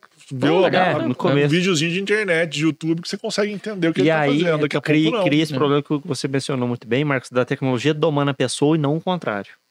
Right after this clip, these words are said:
Speaker 3: Porque se, se virar o con-, se for o contrário da tecnologia dominar a gente, aí lascou.
Speaker 2: É.
Speaker 3: Lascou. Aí, uma coisa que veio aqui agora, que eu pensei,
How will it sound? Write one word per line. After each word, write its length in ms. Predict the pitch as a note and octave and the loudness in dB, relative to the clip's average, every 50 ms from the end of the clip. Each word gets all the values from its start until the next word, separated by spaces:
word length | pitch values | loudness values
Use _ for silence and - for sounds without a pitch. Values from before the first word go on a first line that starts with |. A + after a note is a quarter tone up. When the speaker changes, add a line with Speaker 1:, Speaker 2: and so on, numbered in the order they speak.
| _ _ _ | _ _ _
Speaker 3:
Porque 220 | A#2+ G#2+ - A#2 | -14 -10 -8 -8
se, 380 | G#2+ - - A#2 A#2 A#2 A#2 A2+ | -8 -8 -8 -8 -6 -6 -6 -6
se 160 | - - A#2+ | -8 -8 -8
virar 320 | A#2 A#2 A#2+ A#2+ A#2 B2 C#3+ | -6 -2 0 0 2 2 2
o 60 | E3+ | 0
con-, 200 | - G3+ F3 D#3 - - | 0 0 -2 -2 -4 -8
se 200 | - - - - | -12 -12 -12 -4
for 140 | - D3+ E3+ | 0 2 2
o 60 | A#3 | 2
contrário 720 | - F#4+ - D3 - - A#2+ A#2 A#2 A#2 A#2 A#2 A#2+ A#2 A2+ | 2 0 0 0 0 -2 -2 0 0 0 0 -2 -2 -4 -2
da 260 | G#2+ A#2 A2+ A2+ A2 | -2 0 0 0 0
tecnologia 340 | - A#2 - A#2+ A2 G#2+ A2+ | -2 -4 -6 -6 -6 -6 -4
dominar 300 | A2+ A2+ A2 G#2+ A2 G#2+ | -4 -4 -4 -2 -4 -4
a 40 | G2+ | -4
gente, 320 | - - G#2 A#2 - - | -6 -6 -8 -8 -8 -8
aí 80 | - B2+ | -8 -8
lascou. 360 | - C#4 - - - - - - _ _ _ _ _ _ _ _ _ - | -8 -8 -10 -8 -8 -8 -10 -10 _ _ _ _ _ _ _ _ _ -8
Speaker 2:
É. 320 | B2 A2+ A2 D3+ F3+ D3 - | -6 -6 -6 -6 -8 -8 -8
Speaker 3:
Lascou. 460 | G#2+ G2 F#2+ G#2 - - - C#3 - - _ _ _ _ _ _ - - _ | -6 -6 -6 -6 -8 -4 -4 -4 -4 -4 _ _ _ _ _ _ -20 -20 _
Aí, 520 | - F#2+ G2 G#2 G2+ G2+ G#2 G#2+ A2+ B2+ - _ - - - - - - - - | -10 -8 -6 -6 -4 -6 -6 -6 -8 -10 -12 _ -20 -18 -16 -16 -16 -16 -10 -4
uma 160 | - F#3+ A#3+ - | -2 -2 -2 0
coisa 220 | - F3 D3 - | 0 -2 0 0
que 80 | - B2 | -2 -2
veio 180 | G#2+ A2+ A2 | -2 -2 -2
aqui 140 | G2+ - G#2+ | -2 -4 -4
agora, 320 | G2+ G2 A2+ B2 B2 A#2 - - _ _ _ _ _ _ _ | -4 -2 0 -2 -2 -2 -6 -10 _ _ _ _ _ _ _
que 120 | - - A2 | -8 -6 -6
eu 120 | G2+ F#2+ - | -6 -6 -6
pensei, 480 | - A2+ G2+ F#2+ - - C#3 C3+ A#2+ | -6 -6 -6 -6 -4 -2 0 0 0